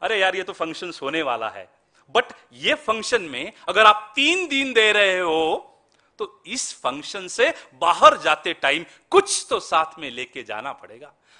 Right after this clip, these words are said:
otherwise हमारा जो टाइम है, वो वेस्ट होगा। लेकिन मैं गारंटी देता हूं,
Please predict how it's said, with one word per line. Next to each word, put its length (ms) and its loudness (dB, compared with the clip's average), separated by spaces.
otherwise 440 2
हमारा 280 -2
जो 120 -10
टाइम 480 -2
है, 220 -8
वो 240 -8
वेस्ट 360 -8
होगा। 240 -20
लेकिन 220 -10
मैं 200 -8
गारंटी 440 0
देता 280 -8
हूं, 220 -8